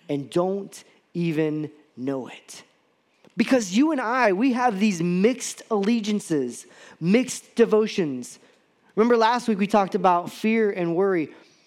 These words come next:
And Jesus said, "You can't serve two masters." You can't serve God and stuff, God and money, God and fill in the blank, right? But we try to ride that fence. And he says, "You can't.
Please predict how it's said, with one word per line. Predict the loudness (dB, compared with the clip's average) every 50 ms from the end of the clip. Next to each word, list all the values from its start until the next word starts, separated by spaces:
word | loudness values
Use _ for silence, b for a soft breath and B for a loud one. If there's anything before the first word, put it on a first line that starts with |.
| B B B
And | -2 0 0
Jesus | 0 -2 -2 0 2 2
said, | 2 4 4
"You | 2 -2
can't | 0 2 0 2 2 0 -4
serve | -6 -4 0 0 0 0 0 -2 -2
two | 0 0 0
masters." | 2 2 -2 -2 -4 -6 -8 -6 -6 -4 -4 -4 -6 -10 -16 -20 -20 b b b b b b b b b b
You | b
can't | 0 2 2 2 2 0
serve | -2 -2 0 0 0 0 -2 -2 0
God | 2 2 4 4 2 2 2 0 0 -2 -4 -4 -4
and | -4 -4 -6
stuff, | -10 -8 -2 0 0 0 0 -2 -4 -8 -12 -18 B B B -8 -2
God | 0 2 2 4 2 2 2 0 0 -2 -4 -4 -2
and | -2 -2 0
money, | 0 0 0 0 0 0 -2
God | 0 2 2 4 4 2 0
and | -2 -2 -4 -4
fill | -2 2 2 2 2
in | 2
the | -2 -2
blank, | 0 0 -2 -2 -4 -8 -12 -18 -20 b b b b b b b b _ -8
right? | -2 -2 0
But | 0 2
we | 2 2 2
try | 2 2 2 2 2
to | 2 2
ride | 2 2 2 2 2 2
that | 2 2 0 -2 -4
fence. | -2 -2 -2 -2 -4 -8 -14 -18 -20 -20 b b b b b b b b b b b
And | -4
he | -2
says, | -2 -2 -2 -2
"You | -2 -4
can't. | -4 -4 -2 -2 0 -2 -2 -4 -8